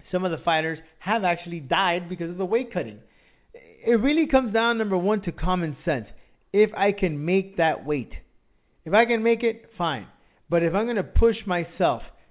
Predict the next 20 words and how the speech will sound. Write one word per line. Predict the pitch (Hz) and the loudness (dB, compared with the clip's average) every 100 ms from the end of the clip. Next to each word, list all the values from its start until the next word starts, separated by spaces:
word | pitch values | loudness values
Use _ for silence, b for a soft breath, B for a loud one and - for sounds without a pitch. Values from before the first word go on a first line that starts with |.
| b | b
knowing | 147 190 202 160 135 131 _ b b _ - | -2 2 4 2 -4 -12 _ b b _ -2
that | 160 156 - _ _ _ _ 160 | -2 -2 -6 _ _ _ _ -6
I | 190 | 2
cannot | 214 185 170 190 - - | 4 4 0 -2 -2 0
cut | - 226 170 120 - _ _ _ _ - | 4 6 4 2 -10 _ _ _ _ 8
ten | 214 190 190 | 8 6 -4
pounds | 190 190 165 156 123 | -4 -2 -2 -6 -8
in | 151 147 | -8 -4
one | 175 147 | -4 -2
day, | 175 135 | -2 -2
and | 120 | -4
many | 139 147 | -8 -10
people | 131 117 | -12 -12
do | 147 143 | -8 -8
it, | - _ _ _ _ _ _ - | -10 _ _ _ _ _ _ -4
then | 190 - | -4 0
don't | 240 285 285 | 2 2 -2
take | 247 247 - | -4 -4 -4
your | 220 | -2
body | 196 190 190 196 190 | 2 2 0 -2 -8